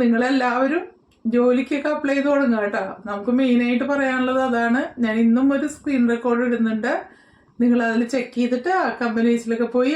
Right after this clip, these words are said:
അപ്ലൈ ചെയ്യുക കേട്ടോ. എല്ലാവർക്കും ഞങ്ങളുടെ ഹാപ്പി ഓണം.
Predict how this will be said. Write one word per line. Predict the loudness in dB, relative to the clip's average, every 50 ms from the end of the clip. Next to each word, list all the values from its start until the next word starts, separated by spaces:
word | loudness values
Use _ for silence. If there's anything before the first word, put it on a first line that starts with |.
| 0 -2
അപ്ലൈ | -2 -2 -2 -2 0
ചെയ്യുക | 0 0 -2
കേട്ടോ. | -2 -4 -6 -8 -8 -12 -12 -8 -6 -4
എല്ലാവർക്കും | -2 -2 0 0 0 0 0 0 -2 -2 -2 -4 -8 -20 _ _ -8
ഞങ്ങളുടെ | -6 -4 -2 -2 -2 -2 -2 -2 -4 -6 -10 _ -8 -6
ഹാപ്പി | -6 -6 -6 -6 -4 -2 -2 0 0
ഓണം. | -2 -2 -4 -6